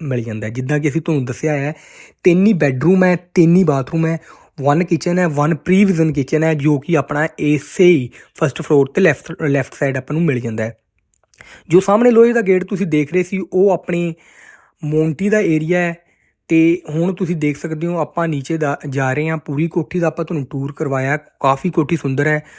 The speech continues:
ਦੋਸਤੋ, ਜਿਹੜੀ ਇਹ ਕੋਠੀ ਹੈ, ਇਸ ਦੀ ਲੋਕੇਸ਼ਨ ਚੂੜਪੁਰ ਰੋਡ, ਹੈਬੋਵਾਲ ਕਲਾਂ, ਲੁਧਿਆਣਾ ਹੈ। ਹਾਂਜੀ, ਚੂੜਪੁਰ ਰੋਡ, ਹੈਬੋਵਾਲ ਕਲਾਂ, ਲੁਧਿਆਣਾ ਤੇ ਡਿਮਾਂਡ ਇਸ ਦੀ ਬਿਆਲੀ ਲੱਖ ਹੈ।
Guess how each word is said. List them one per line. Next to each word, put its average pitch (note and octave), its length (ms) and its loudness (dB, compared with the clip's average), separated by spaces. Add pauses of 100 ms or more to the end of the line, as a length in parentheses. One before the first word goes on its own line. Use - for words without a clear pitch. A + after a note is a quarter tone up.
(320)
ਦੋਸਤੋ, F#3 480 4
ਜਿਹੜੀ G#3 320 2
ਇਹ A#3 80 2
ਕੋਠੀ F#3+ 460 0
ਹੈ, G3+ 180 0
ਇਸ E3 240 2
ਦੀ F#3 100 0
ਲੋਕੇਸ਼ਨ F#3+ 680 0
ਚੂੜਪੁਰ F#3+ 480 0
ਰੋਡ, D#3 260 0 (240)
ਹੈਬੋਵਾਲ F3 460 2
ਕਲਾਂ, D3+ 320 -4
ਲੁਧਿਆਣਾ C#3 400 -2
ਹੈ। A2+ 260 -10
ਹਾਂਜੀ, B2+ 260 -6
ਚੂੜਪੁਰ F3 360 0
ਰੋਡ, E3 200 0
ਹੈਬੋਵਾਲ D3 400 -2
ਕਲਾਂ, D3+ 240 -6
ਲੁਧਿਆਣਾ D#3 420 -4 (400)
ਤੇ G#3 100 4
ਡਿਮਾਂਡ D#3 460 2
ਇਸ E3+ 140 0
ਦੀ D#3+ 160 0
ਬਿਆਲੀ C#3 320 2
ਲੱਖ B2+ 280 -4
ਹੈ। A2+ 160 -4